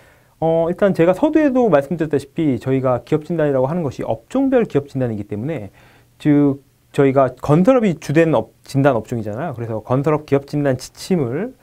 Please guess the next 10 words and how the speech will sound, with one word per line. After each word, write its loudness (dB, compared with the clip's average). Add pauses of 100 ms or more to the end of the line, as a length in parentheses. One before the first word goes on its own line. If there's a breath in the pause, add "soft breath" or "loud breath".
(220 soft breath)
일단 -12
그것으로 -4
뼈대를 0
잡고, -8 (320 soft breath)
그 -10
나머지 -2
업종들에 -2
대해서는 -6
차이점 -4
위주로 -6